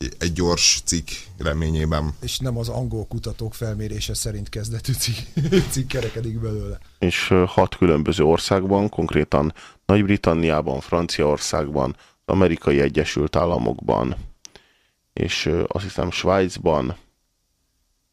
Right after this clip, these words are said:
Speaker 3: Szóval, ö, ezek az európai, illetve amerikai megkérdezettek, mármint az ő nagy többségük, több adót szednének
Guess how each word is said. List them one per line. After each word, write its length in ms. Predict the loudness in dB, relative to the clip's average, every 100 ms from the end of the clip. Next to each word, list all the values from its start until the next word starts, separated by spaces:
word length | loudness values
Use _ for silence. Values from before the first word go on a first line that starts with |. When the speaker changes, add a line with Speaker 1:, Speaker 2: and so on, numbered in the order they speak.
| _ -4
Speaker 3:
Szóval, 360 | 2 4 4
ö, 260 | 4 4 2 -2 _ _ -2
ezek 260 | 0 2
az 100 | 2
európai, 440 | 4 4 4 2 2
illetve 300 | 2 0 2
amerikai 400 | 2 2 2 0
megkérdezettek, 840 | 0 -2 -4 -2 -2 -2 0 0 0 -16 -16 -16 _
mármint 540 | 0 4 4 2 0
az 120 | 0 2
ő 60 |
nagy 180 | 2 2
többségük, 580 | 0 0 0 0 0 2
több 200 | 2 2
adót 360 | 0 0 -4
szednének 760 | -2 -2 -2 -2 -2 -4 -6 -16